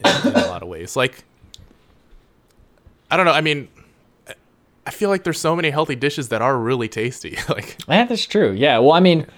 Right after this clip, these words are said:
Speaker 2: th-, but it kind of appeals to our addictive side because, like, sugar, for example, it's like when you look at brain
Speaker 1: Yeah.
Speaker 2: scans of someone on cocaine and someone on sugar, it's
Speaker 1: Mm-hmm.
Speaker 2: like sugar is even more powerful.
Speaker 1: I,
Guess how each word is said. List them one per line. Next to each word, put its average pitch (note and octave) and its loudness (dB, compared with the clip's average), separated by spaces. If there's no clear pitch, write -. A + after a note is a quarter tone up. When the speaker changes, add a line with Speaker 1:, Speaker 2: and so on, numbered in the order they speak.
Speaker 2:
th-, G3 -6
but F3+ 4
it F3+ 2
kind G3 0
of D3+ 2
appeals D#3 2
to C#3+ 2
our A#2+ 2
addictive A#2+ -4
side E2+ -4
because, G2+ -6
like, G#2+ -4
sugar, B2+ 0
for G#2 -4
example, F#2+ -6
it's - -10
like G2 -4
when A2 -6
you A2+ -2
look A#2+ 0
at G2+ 4
brain A#2 0
Speaker 1:
Yeah. B2 0
Speaker 2:
scans G#2 -2
of G2 -6
someone A2+ -4
on G2+ -2
cocaine A2 0
and F#2+ -4
someone A2+ -6
on G2+ -6
sugar, G#2+ -4
it's A2 -10
Speaker 1:
Mm-hmm. A#2+ -4
Speaker 2:
like G2 -2
sugar A#2+ 0
is G2 -4
even G2+ -4
more G2 -2
powerful. - -10
Speaker 1:
I, F3+ -8